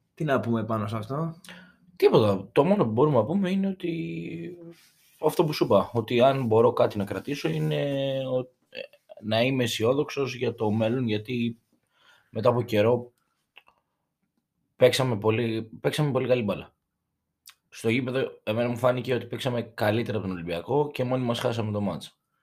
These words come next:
Speaker 1: Η αλήθεια είναι πως, ε, καλά, το τρίτο γκολ ήταν δώρο, ας πούμε. Δεν μπαίνει. Δηλαδή είναι, <clears throat> είναι τη στιγμής εκεί πέρα, κάνει ένα λάθος γύρισμα, γύρισμα, το εκμεταλλεύεται ο Ελαραμπή.
Speaker 2: Άστο τρίτο γκολ.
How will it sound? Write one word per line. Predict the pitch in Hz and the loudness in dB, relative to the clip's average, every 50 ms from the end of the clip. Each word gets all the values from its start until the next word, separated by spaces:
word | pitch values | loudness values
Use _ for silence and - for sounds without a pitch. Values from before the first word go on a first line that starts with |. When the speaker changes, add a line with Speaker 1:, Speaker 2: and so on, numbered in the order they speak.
| _ _ _ _ _ _ _ _ _ _ _ _ _ _ _ _ _ _ _ _ _ | _ _ _ _ _ _ _ _ _ _ _ _ _ _ _ _ _ _ _ _ _
Speaker 1:
Η | - - 98 110 117 120 117 | -18 -14 -10 -6 -4 -4 -4
αλήθεια | 113 117 131 151 156 - 156 151 | -4 -4 -6 -8 -8 -8 -6 -6
είναι | 160 165 165 160 | -4 -4 -4 -4
πως, | 160 - - 156 156 156 - - - - - - 135 | -6 -8 -8 -8 -6 -6 -8 -14 -16 -16 -16 -16 -14
ε, | 143 143 147 143 143 143 139 135 131 127 127 123 120 127 127 127 - - - - _ _ _ _ _ _ _ _ _ _ _ - - | -12 -12 -10 -10 -8 -4 -2 0 0 0 0 -2 -4 -8 -12 -16 -20 -20 -20 -20 _ _ _ _ _ _ _ _ _ _ _ -14 -8
καλά, | - 123 117 117 | -4 -4 -2 -2
το | 107 107 104 | -4 -4 -6
τρίτο | 110 107 117 117 120 101 | -8 -8 -6 -4 -4 -4
γκολ | 92 85 117 123 | -2 -4 -4 -4
ήταν | 131 131 131 127 127 123 117 107 | -4 -4 -4 -4 -2 -2 -2 -2
δώρο, | 101 117 117 110 95 73 60 55 | -2 -2 0 -2 -2 -4 -8 -14
ας | - - | -16 -20
πούμε. | - - - 69 - - _ _ _ _ _ _ _ _ _ | -20 -20 -20 -20 -20 -20 _ _ _ _ _ _ _ _ _
Δεν | - 104 101 | -4 -4 -2
μπαίνει. | 95 87 95 85 80 82 - - _ _ _ _ _ _ _ _ _ _ _ _ _ _ _ _ - - | -2 -2 -4 -6 -6 -8 -14 -20 _ _ _ _ _ _ _ _ _ _ _ _ _ _ _ _ -16 -12
Δηλαδή | - 98 92 104 120 | -10 -10 -6 -4 -2
είναι, | 120 123 123 123 120 117 113 110 110 110 110 107 101 92 85 80 - - 101 98 - - - 87 78 76 - - _ | -2 -2 -2 -2 -2 -2 -2 -4 -4 -4 -4 -6 -6 -8 -10 -14 -14 -14 -14 -12 -10 -10 -12 -12 -12 -16 -20 -20 _
<clears throat> | _ _ _ _ _ - - - _ _ - - - - _ _ | _ _ _ _ _ -12 -12 -12 _ _ -20 -20 -20 -20 _ _
είναι | - 151 151 151 139 | -12 -8 -4 -4 -4
τη | 131 - 120 | -2 -4 -4
στιγμής | 110 - 123 113 110 127 147 147 131 - | -4 -4 -4 -4 -4 -4 -4 -6 -6 -4
εκεί | 123 104 98 98 | -6 -8 -8 -8
πέρα, | - - 147 151 135 | -6 -2 0 0 0
κάνει | 120 131 131 135 131 | 0 -2 -2 -2 0
ένα | 127 123 117 | 0 0 0
λάθος | 120 127 127 123 123 110 | 0 0 0 0 0 -4
γύρισμα, | 92 82 95 127 147 147 143 143 151 143 131 175 | -4 -4 -6 -6 -6 -6 -8 -8 -10 -12 -10 -6
γύρισμα, | 127 110 120 131 139 139 139 156 147 143 | -4 -2 -2 -2 -2 -4 -6 -4 -4 -4
το | 143 139 | -2 0
εκμεταλλεύεται | 131 120 117 120 113 113 113 117 127 123 123 110 104 117 110 | 0 0 0 -2 -2 -2 -2 0 0 0 -2 -2 0 0 0
ο | 107 104 101 101 101 98 95 95 98 | 2 2 2 2 0 0 -2 -2 -2
Ελαραμπή. | 101 101 104 101 101 98 95 98 123 156 165 160 156 156 - | 0 0 0 0 0 -2 -2 -2 -2 0 0 0 -2 -4 0
Speaker 2:
Άστο | - 101 104 107 107 - - - | 4 6 6 6 4 0 -6 -8
τρίτο | 80 78 87 78 | -8 -6 -6 -6
γκολ. | 67 - 71 71 | -6 -8 -10 -12